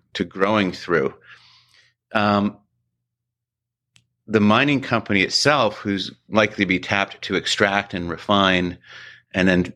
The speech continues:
in the future at some point deliver these metals, has said they're looking at, like, roughly ten years before any of that product can get, get to market. And that's typical for a mining company.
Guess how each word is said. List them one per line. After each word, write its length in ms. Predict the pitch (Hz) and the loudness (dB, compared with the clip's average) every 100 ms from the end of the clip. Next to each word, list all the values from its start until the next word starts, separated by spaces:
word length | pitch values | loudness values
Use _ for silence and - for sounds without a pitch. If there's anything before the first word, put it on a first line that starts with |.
| - | -2
in 100 | 95 | 0
the 80 | 80 | 0
future 420 | - 117 - 87 | 0 0 2 0
at 60 | |
some 220 | - 113 120 | 2 0 0
point 300 | 95 87 82 | 0 0 2
deliver 520 | 92 104 110 107 92 | 2 4 4 2 2
these 240 | 90 85 | 0 -2
metals, 480 | 90 95 98 82 - - - - - - | 0 0 0 -4 -8 -14 -20 -18 -20 -12
has 200 | - 120 | -2 0
said 300 | - 139 127 | 2 2 2
they're 140 | 101 117 | 0 -2
looking 340 | 139 135 113 | -2 -2 -2
at, 140 | 95 87 | 0 -2
like, 200 | 85 - | -4 0
roughly 380 | 92 - 92 | -2 0 -4
ten 320 | 78 - 110 110 | -4 -4 2 4
years 480 | 92 95 90 - - _ - | 4 4 2 -2 -8 _ -20
before 280 | - 92 - | -4 -2 0
any 200 | 92 104 | 2 2
of 60 | |
that 140 | 92 - | 2 -2
product 500 | - 87 85 - - | -2 0 0 -4 -6
can 140 | 85 | -4
get, 340 | 82 - _ - - | -4 -8 _ -18 -4
get 160 | 101 | -2
to 80 | - | 0
market. 360 | 82 85 - - | 0 0 -2 -4
And 80 | 90 | 0
that's 180 | 123 175 | 0 -2
typical 600 | - - 139 160 - 85 | -2 -2 0 0 0 -2
for 160 | - 95 | 0 0
a 60 | |
mining 300 | 87 90 104 | 2 2 2
company. 460 | 90 82 69 71 - | 0 -6 -6 -8 -10